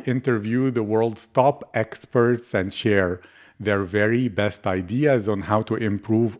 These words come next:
automation in your business, processes, and life. My guest today is Max Haining. Max is the founder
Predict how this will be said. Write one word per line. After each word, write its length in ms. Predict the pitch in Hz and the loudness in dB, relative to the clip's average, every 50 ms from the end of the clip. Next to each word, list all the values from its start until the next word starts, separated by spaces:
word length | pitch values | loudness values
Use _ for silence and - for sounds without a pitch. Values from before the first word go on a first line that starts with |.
| - | -2
automation 760 | - 139 139 - 143 113 107 104 104 - - 120 110 113 117 110 - - - - - _ _ | -2 0 2 2 2 2 2 0 0 0 0 0 2 2 0 -4 -8 -16 -20 -20 -20 _ _
in 160 | - 113 110 | -4 -2 -2
your 160 | 104 104 104 | 2 2 2
business, 640 | 95 92 90 104 98 92 95 104 104 107 104 - - _ _ _ _ _ _ _ - | 2 2 0 0 0 0 0 0 0 0 0 -4 -12 _ _ _ _ _ _ _ 0
processes, 800 | - 107 95 95 - - 107 98 - - 98 95 92 95 92 - _ _ _ _ _ _ _ - | 2 4 4 2 2 -2 -4 -2 0 0 0 0 0 -2 -6 -12 _ _ _ _ _ _ _ -4
and 360 | 120 117 117 120 127 131 104 | -2 0 0 0 -2 -2 -4
life. 600 | 101 101 95 98 95 95 92 92 - _ _ _ _ _ _ _ _ _ _ | -2 0 0 0 0 0 -2 -6 -8 _ _ _ _ _ _ _ _ _ _
My 360 | - 110 110 113 123 131 135 | -2 0 2 2 2 2 0
guest 320 | 123 107 117 131 131 - - | 0 -2 -2 -2 -4 -4 -4
today 380 | 131 110 98 104 110 120 131 | -4 0 0 2 2 2 0
is 280 | 139 - 120 113 101 90 | 0 -2 -4 -4 -4 -4
Max 400 | 107 104 110 123 135 - - - | -2 0 0 0 -2 -6 -12 -8
Haining. 640 | - - 110 104 101 98 98 95 92 95 92 95 - _ _ _ _ _ _ _ _ _ _ - | -2 0 0 0 2 0 0 -2 -2 -4 -8 -10 -16 _ _ _ _ _ _ _ _ _ _ -8
Max 400 | 107 113 120 135 147 - - - | -2 0 0 0 -2 -4 -12 -14
is 240 | - - 117 107 95 | -8 -6 -6 -6 -6
the 200 | 92 135 147 170 | -6 -6 -6 -6
founder 540 | - - 120 110 107 113 113 113 120 110 113 | -4 -2 -2 -2 -2 -2 0 0 2 2 2